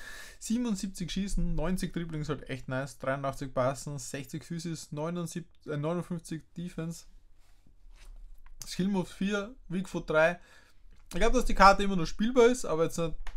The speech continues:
mehr, nicht so überragend ist. Einundsiebzig Base, also ja, das kannst du schon spielen, glaub ich.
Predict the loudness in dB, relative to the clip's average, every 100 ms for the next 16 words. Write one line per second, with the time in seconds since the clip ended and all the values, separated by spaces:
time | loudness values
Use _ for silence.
0 | -2 0 -2 -2 -6 -4 -2 -2 0 2
1 | 2 0 -4 -6 -6 -6 -2 -2 -2 -4
2 | -6 -4 -4 -4 -6 -6 -4 -6 -8 -12
3 | -12 -10 -10 -8 -8 -10 -8 -8 -6 -6
4 | -6